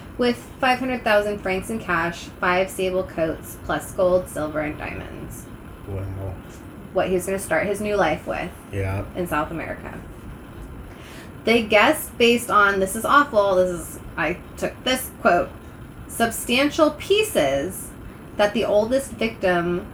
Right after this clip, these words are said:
Speaker 1: was a fifty-year-old man and the youngest was a twenty-five-year-old woman.
Speaker 2: Hmm.
Speaker 1: Isn't that awful?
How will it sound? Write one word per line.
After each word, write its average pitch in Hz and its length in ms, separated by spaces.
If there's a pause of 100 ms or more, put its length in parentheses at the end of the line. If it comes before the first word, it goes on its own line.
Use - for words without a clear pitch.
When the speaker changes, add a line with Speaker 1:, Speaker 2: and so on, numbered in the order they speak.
(340)
Speaker 1:
was 185 220
a 185 60
fifty-year-old 208 680
man 170 680
and 180 180
the 175 60
youngest 180 360
was 180 120
a 180 60
twenty-five-year-old 156 920
woman. 160 480 (440)
Speaker 2:
Hmm. 101 220 (1300)
Speaker 1:
Isn't 196 140
that 220 160
awful? 165 580